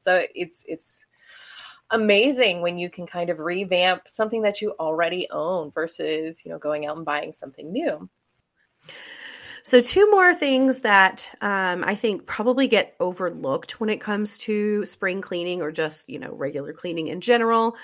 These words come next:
Speaker 2: um, that are, are really important are cleaning out your freezer.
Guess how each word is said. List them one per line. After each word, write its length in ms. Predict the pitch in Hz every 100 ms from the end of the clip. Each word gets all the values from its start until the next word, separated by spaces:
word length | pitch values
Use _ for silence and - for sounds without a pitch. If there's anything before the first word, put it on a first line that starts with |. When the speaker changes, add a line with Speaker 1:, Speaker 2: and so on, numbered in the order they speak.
| - - -
Speaker 2:
um, 600 | 180 185 180 185 180 - - - _ _ _ _ _ -
that 200 | 202 190
are, 180 | 180 180
are 140 | - 175
really 280 | 202 240 175
important 540 | 165 185 156 143 -
are 340 | 175 175 170 165 _ - _
cleaning 400 | - - 320 359
out 320 | 294 208 214 -
your 220 | 175 170
freezer. 560 | - 160 220 240 -